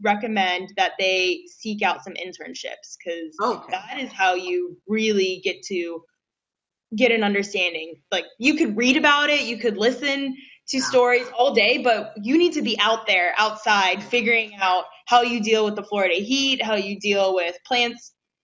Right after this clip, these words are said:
Speaker 1: and animals and, um, bugs and <laughs> all that fun stuff. But yeah,
Speaker 2: <laughs>
Speaker 1: yeah. And talking about creating your career, a big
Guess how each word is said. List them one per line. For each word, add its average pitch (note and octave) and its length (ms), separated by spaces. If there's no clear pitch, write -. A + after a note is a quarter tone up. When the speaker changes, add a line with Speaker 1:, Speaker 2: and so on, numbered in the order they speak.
Speaker 1:
and F3+ 380
animals A3+ 680
and, E3 360
um, - 420
bugs A3 460
and F#3 100
<laughs> - 0
all - 60
that G#3 140
fun F#3 220
stuff. - 300
But F#3+ 260
yeah, F#5+ 400
Speaker 2:
<laughs> - 340
Speaker 1:
yeah. - 320
And E4+ 220
talking A#4+ 360
about E4 220
creating E4+ 300
your D#4 140
career, D4+ 340
a G#3+ 80
big D#4+ 260